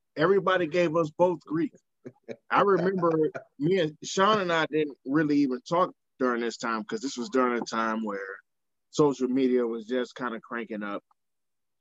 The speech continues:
Speaker 1: you know, so we, we weren't kinda connected on social media and we weren't connected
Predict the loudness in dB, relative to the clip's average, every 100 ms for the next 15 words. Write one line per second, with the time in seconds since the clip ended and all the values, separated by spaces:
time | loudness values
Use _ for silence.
0 | _ _ -4 0 2 0 -2 -6 -2 0
1 | 4 4 2 -2 2 2 2 -2 -2 -6
2 | -8 -6 -6 -6 -6 -4 -4 -6 -6 -6
3 | -4 -4 -4 0 2 4 2 2 0 0
4 | 0 -4 -4 -4 -2